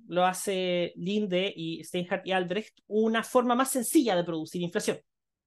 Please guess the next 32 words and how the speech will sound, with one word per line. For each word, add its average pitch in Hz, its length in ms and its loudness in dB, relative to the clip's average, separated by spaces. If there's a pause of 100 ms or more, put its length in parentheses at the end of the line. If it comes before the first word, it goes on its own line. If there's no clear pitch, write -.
(920)
Que 175 140 6
también 180 300 4
soluciona 185 540 0
el 185 120 0
resto 190 260 0
de 185 80 2
problemas 185 380 0
en 185 80 -4
los 170 100 -6
cuales 160 220 0
no 165 100 -4
he 160 40 -6
profundizado, 165 680 0
como 160 160 -4
el 151 60 -6
problema 156 260 -4
de 160 60 0
los 165 80 2
monopolos 220 560 6
y 202 40 0
el 185 100 -4
problema 170 420 0
de 165 160 2
la 156 500 -2 (140)
planitud, 175 480 2
del, 147 220 -8 (240)
del 160 140 -4
flatness 175 380 0
problem 156 400 0
del, 147 260 -14
del 151 180 -6
universo, 147 420 -10